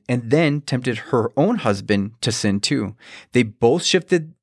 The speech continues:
uh, they both shifted the blame for their failure to escape taking responsibility for their own sin. Their marriage had problems and fell short of the glory of God, even though it had been divinely ordained.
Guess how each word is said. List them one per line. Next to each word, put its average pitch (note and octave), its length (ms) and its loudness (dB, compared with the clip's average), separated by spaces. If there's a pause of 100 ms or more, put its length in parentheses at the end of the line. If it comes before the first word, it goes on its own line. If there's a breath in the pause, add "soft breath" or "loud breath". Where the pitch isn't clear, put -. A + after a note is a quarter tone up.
(500)
uh, F#2+ 160 -2
they B2+ 120 2
both C3+ 260 2
shifted - 380 -2
the D#3+ 60 0
blame B2+ 400 0 (240 loud breath)
for A#2 140 2
their B2 100 4
failure A2+ 380 2
to - 240 -4
escape - 580 0
taking F3 360 0
responsibility A#2+ 720 0
for A2 180 -2
their G2+ 160 0 (100)
own A2 260 0
sin. C3+ 420 -4 (500 loud breath)
Their A#2 120 4
marriage A#2 340 4
had D3+ 160 0
problems G#2 460 0
and A#2 160 -10
fell G#2 180 2
short B2+ 420 2
of A#2+ 140 -4
the B2 60 -4
glory A2 300 2
of C3 120 -4
God, G#2 400 0
even C#3+ 280 2
though B2 220 4
it A#2 120 2
had A2 220 -4
been A2 160 4
divinely G2+ 580 2
ordained. F#2+ 600 -6